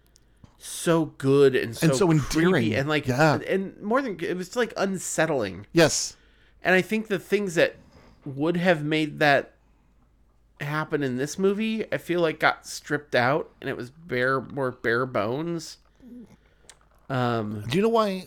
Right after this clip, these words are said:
Speaker 2: I like the first one? Because the first one, even though it is, like, the seventies, right?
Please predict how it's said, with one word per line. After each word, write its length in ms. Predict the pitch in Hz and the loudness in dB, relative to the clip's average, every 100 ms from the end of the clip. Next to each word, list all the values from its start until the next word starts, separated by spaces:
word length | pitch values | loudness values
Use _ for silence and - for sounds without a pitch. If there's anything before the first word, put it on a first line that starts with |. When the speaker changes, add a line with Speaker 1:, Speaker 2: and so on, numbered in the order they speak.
| - | -8
Speaker 2:
I 80 | - | -2
like 180 | 151 151 | -2 0
the 80 | 151 | -4
first 220 | 139 135 | -6 -8
one? 160 | 156 143 | -8 -6
Because 220 | 123 123 | -6 -8
the 60 | |
first 220 | 160 208 - | -6 -6 -2
one, 360 | 202 160 156 - | -2 -2 -4 -6
even 180 | 156 165 | -4 -2
though 160 | 165 151 | -2 -4
it 260 | 107 143 - - | -2 -4 -4 -4
is, 260 | 139 120 | -2 -2
like, 280 | 127 120 - | -2 -4 -6
the 80 | - | -8
seventies, 640 | - 156 123 107 73 - 117 | -4 -2 -4 -6 -10 -14 -14
right? 260 | 113 120 | -12 -12